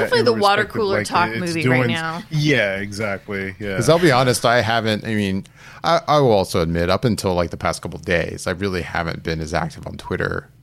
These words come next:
Speaker 3: And I've, I've kinda jumped back in. I haven't been tweeting anything myself, but I've jumped back in over the past couple
Speaker 2: Mm-hmm.
Speaker 3: days, like, really scrolling through my feed again. So maybe I've been a little out of touch, so I haven't, like, been paying attention to what, like, any talk of that movie has been. Um,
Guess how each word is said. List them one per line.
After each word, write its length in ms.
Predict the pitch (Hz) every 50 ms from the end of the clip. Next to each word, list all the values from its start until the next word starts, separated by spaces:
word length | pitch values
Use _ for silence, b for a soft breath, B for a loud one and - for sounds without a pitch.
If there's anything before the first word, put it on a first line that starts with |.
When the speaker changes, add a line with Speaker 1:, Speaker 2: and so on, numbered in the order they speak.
| _ _ -
Speaker 3:
And 120 | 85 85
I've, 160 | 85 85 80 -
I've 160 | - - -
kinda 220 | - - 104 92 85
jumped 280 | - 95 85 82 -
back 260 | - 87 82 80 - 92
in. 80 | 85
I 80 | 82 82
haven't 180 | 85 82 80 78
been 120 | 80 78
tweeting 320 | - - 107 92 80 78
anything 280 | 80 80 82 82 82 80
myself, 420 | 82 80 78 - - 82 80 82 82
but 100 | - 82
I've 100 | 85 78
jumped 260 | - 101 92 80 -
back 220 | - 82 80 80
in 120 | 92 90 87
over 100 | 85 78
the 80 | 78 80
past 240 | - 170 - - -
couple 180 | - 78 80 78
Speaker 2:
Mm-hmm. 180 | - 80 82
Speaker 3:
days, 140 | 82 85 82
like, 100 | 82 80
really 360 | 82 82 87 87 82 85 87 80
scrolling 420 | - - - - 85 78 80 80
through 160 | - 95 85 -
my 120 | 80 80
feed 220 | - - 98 92
again. 420 | 87 82 80 82 80 80 80 78 76 B B B B B B B B B B B B B B
So 640 | - - 117 110 101 95 98 95 95 95 95 95 95 92
maybe 200 | 117 139 147 151
I've 80 | 143
been 80 | 131 135
a 60 | 135
little 180 | 131 135 127 123
out 200 | 120 113 107 110
of 60 | 104
touch, 260 | - - 110 98 87 -
so 100 | - 90
I 60 | 90
haven't, 280 | 95 98 95 95 92 82
like, 140 | 90 92 85
been 140 | 92 87 82
paying 180 | 92 98 85
attention 480 | 85 82 - 95 87 - - 85 82 80
to 120 | 78 - 92
what, 560 | 85 85 85 85 92 92 90 92 90 90 -
like, 220 | - 90 90 -
any 160 | - 92 90 87
talk 320 | - - 98 104 - -
of 60 | 95
that 120 | 80 80 80
movie 260 | 80 82 82 82 80
has 160 | 80 80 71
been. 380 | 69 - 82 80 78 76 78 76 B B B B B B B B B B -
Um, 520 | - 87 87 85 85 82 82 80 80 78